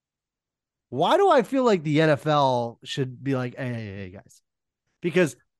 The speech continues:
I get the competitive advantages and, you know, it's only gonna apply in certain times and all that other stuff, but that, I don't know. That, that to me doesn't sit, sit right. It's not like the, you know, we're painting a visitor's locker room pink or something, but having a twenty degree difference where now my sideline temp's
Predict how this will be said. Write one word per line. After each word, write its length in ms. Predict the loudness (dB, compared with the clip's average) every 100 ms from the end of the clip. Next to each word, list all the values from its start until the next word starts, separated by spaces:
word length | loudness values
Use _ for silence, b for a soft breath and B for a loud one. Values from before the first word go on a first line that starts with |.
| _ _ _ -8
I 100 | -2
get 240 | -2 -2
the 80 | -8
competitive 580 | -6 -4 -4 -2 -4 -6
advantages 640 | -6 -4 -4 -4 -8 -8
and, 160 | -10 -8
you 80 |
know, 140 | -8 -8
it's 100 | -6
only 140 | -6
gonna 140 | -6 -6
apply 280 | -6 -8
in 100 | -8
certain 420 | -10 -12 -12 -14 -16 b b _
times 440 | -6 -4 -2 -2 -4
and 80 |
all 100 | -6
that 60 | -6
other 100 | -8
stuff, 200 | -10 -14
but 140 | -12 -4
that, 240 | -4 -4 _ _ _ _ _ _ _ _ _ _ -10
I 200 | -6 -4
don't 120 | -6
know. 180 | -10 -16 -6
That, 220 | -2 0
that 180 | 0 0
to 100 | 0
me 160 | 0 0
doesn't 360 | -2 -2 -8
sit, 220 | -8 -12 -12 _ _
sit 260 | -16 -16
right. 220 | -14 -14 -12
It's 140 | -4
not 180 | -4 -2
like 240 | -4 -4 -10
the, 340 | -8 -6 -8 b b -8
you 60 |
know, 100 | -6
we're 140 | -4 -4
painting 320 | -2 0 -2
a 80 | -4
visitor's 380 | -6 -6 -8
locker 280 | -6 -8 -6
room 160 | -10 -4
pink 380 | -2 -2 -6 -10
or 40 |
something, 320 | -18 -16 -14
but 140 | -16 -18 b b
having 240 | 0 2 0
a 60 |
twenty 420 | -2 -2 2 2
degree 280 | 0 -4 -4
difference 340 | -4 -4 -8 -6
where 120 | -4
now 200 | -2 -4
my 140 | -4
sideline 420 | -6 -8 -6 -8
temp's 220 | -8 -10